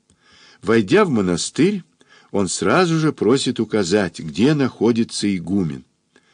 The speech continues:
«В огороде копает землю», — отвечает ему иноки. «Погоди, пока выйдет». Но ему не вмочь ждать.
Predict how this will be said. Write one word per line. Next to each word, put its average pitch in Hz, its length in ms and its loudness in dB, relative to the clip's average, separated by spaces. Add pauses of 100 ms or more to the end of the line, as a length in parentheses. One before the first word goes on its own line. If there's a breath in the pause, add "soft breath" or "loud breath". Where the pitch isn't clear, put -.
(480 soft breath)
«В 139 140 0
огороде 240 500 2
копает 123 560 0
землю», — 82 540 -4 (340)
отвечает 92 720 -2
ему 87 280 -2
иноки. 80 520 -6 (400 soft breath)
«Погоди, 208 400 4
пока - 400 -2
выйдет». 73 540 -8 (1200 loud breath)
Но 101 140 0
ему 113 220 4
не 208 160 2
вмочь 185 500 0
ждать. 90 580 -4